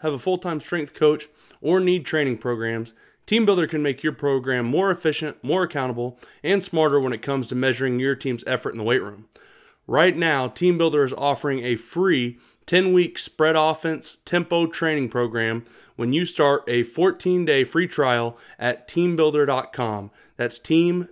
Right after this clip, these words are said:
B U I L D R dot com. Make sure you guys put in the code R T P. This episode of the podcast is also brought to you by Sports Performance Tracking, or S P T.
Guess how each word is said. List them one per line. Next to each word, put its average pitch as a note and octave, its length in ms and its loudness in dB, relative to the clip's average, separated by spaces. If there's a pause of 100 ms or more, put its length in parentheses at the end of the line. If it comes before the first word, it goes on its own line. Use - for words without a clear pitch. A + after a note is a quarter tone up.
(100)
B D#3 220 -6
U F3+ 140 2
I D#3+ 240 2
L C#3 300 0
D C#3+ 260 -6
R A#2+ 400 -2 (360)
dot A#2+ 360 -2
com. A2 380 -6 (340)
Make C3 100 -2
sure D3 160 -6
you C#3+ 100 -4
guys C3+ 320 4
put D#3+ 220 -4
in D#3 140 0
the C#3 80 -2
code C3+ 320 0 (100)
R C#3 220 4
T C#3+ 280 -6
P. G#2+ 400 -10 (220)
This F3+ 260 0
episode G3 300 0
of F3+ 60 -2
the D#3+ 120 -6
podcast F3 480 -2
is C#3 60 -6
also D#3+ 300 0
brought C#3+ 300 2
to D3+ 80 -10
you - 20 -10
by A#2 160 0
Sports - 560 -6
Performance D3+ 520 -4
Tracking, C#3 640 0
or B2 320 0
S C3 220 0
P C3+ 240 -6
T. G#2+ 340 -8